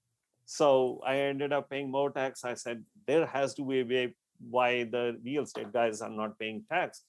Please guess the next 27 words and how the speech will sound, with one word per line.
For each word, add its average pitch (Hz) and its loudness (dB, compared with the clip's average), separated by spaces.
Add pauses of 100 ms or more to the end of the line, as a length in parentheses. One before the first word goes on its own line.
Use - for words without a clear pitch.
(200)
I 135 0
didn't 147 0
have 143 2
much 135 -4
time 127 -2
to 131 -4
learn 127 4 (180)
about 135 2
that 139 0
because 127 0
I, 123 0
I, 127 -4 (100)
I 120 -2
was 113 -2
learning 120 -2 (340)
how 120 0
to 113 -6
manage 117 -2
that 117 -2 (240)
in 117 -6
those 117 -2
six 113 -6
months. 143 -2 (400)
But 110 4 (880)
I, 147 4 (420)
I, 131 2 (160)
I 127 -2